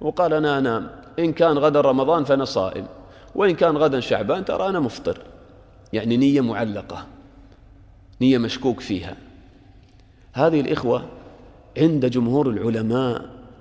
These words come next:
لا تجزئه هذه النية، خلافا للحنفية الذين يقولون تجزئه، وهذا أحوط مذهب الجمهور،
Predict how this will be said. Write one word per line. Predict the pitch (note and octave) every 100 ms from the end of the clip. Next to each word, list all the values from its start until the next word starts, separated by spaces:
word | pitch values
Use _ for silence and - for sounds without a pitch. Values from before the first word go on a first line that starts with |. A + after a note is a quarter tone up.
| -
لا | A2+ C#3 C3 A2+
تجزئه | B2+ G2+ G2+ A2+ F#2+ F#2+ G2
هذه | F#2
النية، | F#2 F#2 - - - - - - - -
خلافا | A#2+ C3+ C#3+ B2
للحنفية | A2+ G#2 G#2 G2 A2+ B2
الذين | B2+ G#2 G#2
يقولون | F#2+ F#2+ G#2 B2+
تجزئه، | F2 E2 F2+ - F2+ - - - - - - - - - - _ - - _ _ - - -
وهذا | G#2+ A2+ G#2+
أحوط | A2+ A2+ G2+ G#2+
مذهب | G#2 G2
الجمهور، | F#2+ F2+ F#2 F#2 F#2+